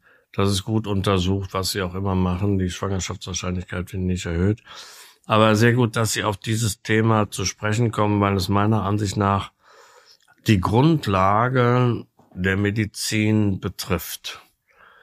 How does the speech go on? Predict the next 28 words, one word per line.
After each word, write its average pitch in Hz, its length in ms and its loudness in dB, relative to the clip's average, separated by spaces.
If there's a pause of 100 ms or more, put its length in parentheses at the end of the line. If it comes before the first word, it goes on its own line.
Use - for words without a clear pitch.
(240)
Also 98 360 2
wenn 156 460 2 (800)
wir 113 340 2
irgendetwas 110 640 -2
haben, 101 240 2
ob 92 140 -6
das 95 200 -6
eine 101 100 -4
Depression 104 880 0
ist 98 400 -4
oder 92 360 2
ein, 90 200 0 (440)
eine 107 100 -2
antibiotische 110 800 2
Therapie, 107 680 0
dann 104 240 0
müssen 123 280 -2
wir 110 140 2
uns 101 160 -2
immer 131 300 -4
gucken, 139 640 0 (440)
was 113 280 2
sind 113 380 -2
Wirkfaktoren? 78 1200 -4 (1080)
Und 101 220 4
Wirkfaktor 127 800 0
ist 95 240 -4
einmal 131 720 2